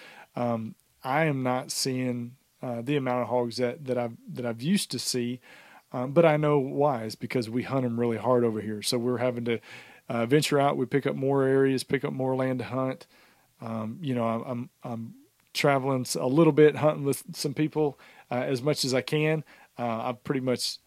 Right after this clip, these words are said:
since, uh, the virus has been going around, I've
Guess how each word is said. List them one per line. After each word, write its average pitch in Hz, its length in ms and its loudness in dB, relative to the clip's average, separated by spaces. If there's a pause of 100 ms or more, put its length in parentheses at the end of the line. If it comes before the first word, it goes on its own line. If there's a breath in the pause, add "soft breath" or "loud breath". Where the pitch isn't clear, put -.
(120)
since, - 360 -4
uh, 123 320 0
the 120 80 -8
virus 123 400 0
has 110 120 -8
been 120 200 -6
going 120 220 -2
around, 113 280 -4
I've 110 160 -10